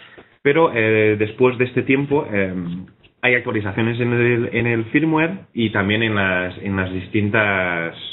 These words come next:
soluciones que tenemos y lo mejor, eh, hay más dispositivos permitiendo que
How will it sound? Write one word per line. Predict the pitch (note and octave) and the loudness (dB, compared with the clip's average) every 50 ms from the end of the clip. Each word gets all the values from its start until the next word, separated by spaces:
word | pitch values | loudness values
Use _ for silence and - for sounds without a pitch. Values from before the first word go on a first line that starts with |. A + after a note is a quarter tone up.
| - - _ _ _ _ _ _ _ _ _ _ _ _ _ _ _ _ _ _ _ - - - - - - | -16 -18 _ _ _ _ _ _ _ _ _ _ _ _ _ _ _ _ _ _ _ -20 -20 -20 -20 -20 -6
soluciones | - - A2 G#2 G2 G2 - B2+ B2+ C3+ C#3 C#3 | -2 2 2 4 2 4 2 2 2 2 0 -2
que | - A2 | -2 -4
tenemos | F#2 A#2+ A#2+ B2 C3+ D#3+ E3 E3+ - | -2 0 0 2 2 0 0 -2 -2
y | - A2 G#2 G2+ | 0 2 2 2
lo | F#2+ G2 F2+ | 2 0 0
mejor, | F#2 F2+ - A#2+ G#2 - - - - | -2 -2 0 0 0 0 -4 -10 -10
eh, | F#2+ F2+ F2+ F2 F2 F2 F2 F2+ F#2 - - | -8 -6 -6 -6 -6 -8 -8 -10 -12 -8 -2
hay | G#2 G#2+ A2 A2+ A2+ - - - _ _ _ _ - | 0 0 0 0 -4 -8 -16 -20 _ _ _ _ -8
más | A2 G#2 G#2 A2 A2+ A#2 A#2 | -4 -2 0 2 0 0 0
dispositivos | A#2+ A2+ A2 - A2+ G2+ A2+ G#2 - C3+ B2 B2+ C#3+ D3 - | -4 -6 -6 -6 -4 -4 -4 0 2 2 2 2 0 -2 -2
permitiendo | - A2 G2+ G2 F2+ G#2 G#2 G2+ G#2 G#2+ G#2+ | -4 -2 -2 -2 0 0 0 0 0 0 0
que | - G#2+ F#2 E2+ E2 C#2 - - | 2 2 0 0 0 -4 -6 -14